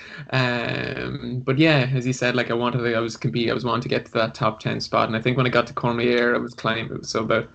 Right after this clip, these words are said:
halfway through it, climbed up towards the top twenty. I'm like, "Yeah, I'm in a good place."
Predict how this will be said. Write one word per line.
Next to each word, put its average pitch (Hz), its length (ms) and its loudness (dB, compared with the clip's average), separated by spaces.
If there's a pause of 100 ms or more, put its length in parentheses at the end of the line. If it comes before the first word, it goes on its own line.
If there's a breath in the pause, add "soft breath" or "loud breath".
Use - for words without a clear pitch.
(320 loud breath)
halfway 127 300 4
through 127 260 4
it, 123 180 -2
climbed 127 280 4
up 123 200 0
towards 123 320 0
the 135 60 0
top 127 220 0
twenty. 117 320 -4
I'm 113 120 -2
like, 110 160 -2
"Yeah, 110 160 0
I'm 110 100 -4
in 117 80 -4
a 113 40 -6
good 117 200 -2
place." 123 440 0